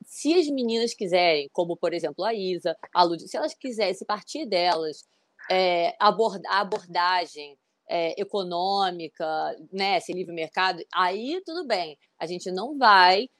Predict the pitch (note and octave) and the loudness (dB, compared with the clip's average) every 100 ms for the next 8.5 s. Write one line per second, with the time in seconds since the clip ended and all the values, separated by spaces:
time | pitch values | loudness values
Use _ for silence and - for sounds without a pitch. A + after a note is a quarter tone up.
0 | _ _ - A3+ A3 G3+ A3 G#3+ F3 F#3+ | _ _ -2 0 4 2 4 0 0 -2
1 | G3+ A3+ A#3 A3+ G#3 G3 - G3 F#3 - | -2 -2 0 2 4 2 0 -4 -4 -6
2 | A3 G#3 G#3 _ A3 G#3 - _ _ _ | -2 0 0 _ -4 -4 -6 _ _ _
3 | _ _ G3+ - B3 - A#3+ A3 A#3+ A3+ | _ _ -18 -8 -4 2 2 2 0 -4
4 | A#3 A3+ - A3+ G#3+ A3+ A3 C4+ D4 D#4 | -6 -8 -6 -4 -2 0 -2 -2 -14 -20
5 | D#4 _ _ - C#4 C4+ C#4+ D4 G#3+ B3+ | -20 _ _ -8 -6 -2 -2 0 0 -2
6 | D#4+ A4 A4+ - _ - G#3+ A3+ A3+ A3+ | 0 2 2 -2 _ -16 -2 2 2 2
7 | A3 G3 G3 F3+ E3 E3 G#3+ G#3 - G3+ | 0 4 4 2 -4 -4 -4 -4 -6 -8
8 | - G3+ G#3 G3 | -2 -2 0 -4